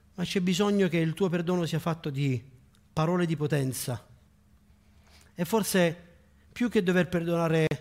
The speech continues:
tua moglie, tuo marito, i tuoi figli o i tuoi genitori, o forse il tuo vicino, o forse una relazione che è rimasta in sospeso, forse più di questo,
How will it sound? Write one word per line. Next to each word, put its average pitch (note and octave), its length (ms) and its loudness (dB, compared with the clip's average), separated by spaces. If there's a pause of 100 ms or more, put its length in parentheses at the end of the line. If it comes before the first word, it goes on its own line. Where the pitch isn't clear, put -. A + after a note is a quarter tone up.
(260)
tua D#3 140 -2
moglie, C#3+ 380 0
tuo C#3 100 0
marito, D3 640 -2 (760)
i D3 100 -4
tuoi E3 180 2
figli D#3 720 0
o D3 140 -2
i D3+ 40 2
tuoi D#3 200 0
genitori, C#3 840 -2
o D3 480 -2 (100)
forse E3 280 -2
il D3+ 80 0
tuo E3 160 -2
vicino, D#3 520 0 (240)
o D#3+ 80 -4
forse F#3+ 260 -2
una F#3 140 2
relazione F3 760 0
che D3 240 0 (320)
è D#3 140 -2
rimasta E3+ 400 0
in E3 100 0
sospeso, D#3 880 -2 (200)
forse - 520 -8 (840)
più B3+ 160 -2
di G#3 100 0
questo, E3 680 -2